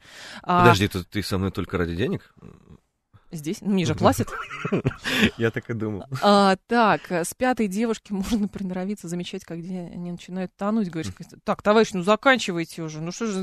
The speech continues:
Speaker 1: вы "Спасатели Малибу" насмотрелись, по-моему, и всё.
Speaker 2: <laughs> Ну, на самом деле, если у кого-то есть большой опыт знакомства в интернете, делитесь секретами. Как? Вот хорошо, если мы не пользуемся платформами именно для знакомства, а пользуемся обыкновенными соцсетями,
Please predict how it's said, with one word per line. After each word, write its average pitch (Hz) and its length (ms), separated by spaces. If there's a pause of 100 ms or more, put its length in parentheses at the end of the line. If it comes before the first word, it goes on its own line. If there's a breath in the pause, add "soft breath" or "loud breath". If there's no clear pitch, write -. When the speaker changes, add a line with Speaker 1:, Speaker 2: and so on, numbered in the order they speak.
Speaker 1:
вы 196 120
"Спасатели 233 380
Малибу" 254 360
насмотрелись, 214 520
по-моему, 202 500
и - 40
всё. 190 280
Speaker 2:
<laughs> - 40
Ну, 143 120
на 147 120
самом 202 180
деле, 135 160
если 143 240
у 123 40
кого-то 147 280
есть 123 160
большой 127 300
опыт 120 300
знакомства 113 440
в 95 60
интернете, 107 720
делитесь 101 460
секретами. 107 580 (280)
Как? 151 320 (340 loud breath)
Вот 104 160 (140)
хорошо, 139 380
если 120 300
мы 131 100
не 123 120
пользуемся 110 760
платформами 104 560
именно 101 240
для 92 140
знакомства, 101 460
а - 20
пользуемся 98 360
обыкновенными 95 520
соцсетями, 123 500